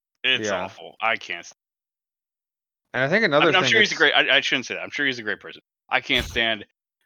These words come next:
Speaker 1: Fox broadcast Michael Waltrip.
Speaker 2: Yeah. Well, I was gonna say also, um, I guess it's kind of Fox related,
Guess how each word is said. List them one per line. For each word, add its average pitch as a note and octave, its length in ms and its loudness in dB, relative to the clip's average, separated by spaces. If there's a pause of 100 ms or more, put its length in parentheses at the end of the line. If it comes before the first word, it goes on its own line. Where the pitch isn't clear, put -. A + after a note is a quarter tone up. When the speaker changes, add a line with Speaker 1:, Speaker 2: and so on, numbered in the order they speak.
(320)
Speaker 1:
Fox G#2 380 0
broadcast F#2+ 680 -6
Michael E2 260 -18
Waltrip. - 340 -18 (1000)
Speaker 2:
Yeah. F#2+ 460 -6 (340)
Well, E3 120 0
I - 20 2
was - 0 -
gonna G#3+ 80 0
say G#3+ 160 0
also, C3+ 640 2 (300)
um, G#2+ 540 -6 (120)
I A#2+ 120 0
guess D3+ 200 -4
it's C#3+ 140 -10
kind C3+ 300 -4
of D#3 80 -2
Fox E3+ 340 2
related, D#3+ 320 2